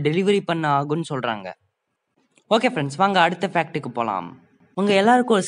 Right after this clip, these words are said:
சந்தேகம் வரும், என்னடா இதுல யூஸ் பண்ண பேட்டரி வந்து வீக் ஆகாதான்னு இவ்வளோ பேட்டரியில கார் ஓட்டினா. இந்த கார் பேட்டரிக்கு பாத்தீங்கன்னா, எயிட் இயர்ஸ் வாரண்டி கொடுத்துருக்காங்க.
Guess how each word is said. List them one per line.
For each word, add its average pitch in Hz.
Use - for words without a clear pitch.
சந்தேகம் 151
வரும், 104
என்னடா 214
இதுல 151
யூஸ் 208
பண்ண 214
பேட்டரி 170
வந்து 160
வீக் 170
ஆகாதான்னு 143
இவ்வளோ 151
பேட்டரியில 156
கார் 131
ஓட்டினா. 107
இந்த 208
கார் 240
பேட்டரிக்கு 208
பாத்தீங்கன்னா, 170
எயிட் 240
இயர்ஸ் 226
வாரண்டி 190
கொடுத்துருக்காங்க. 123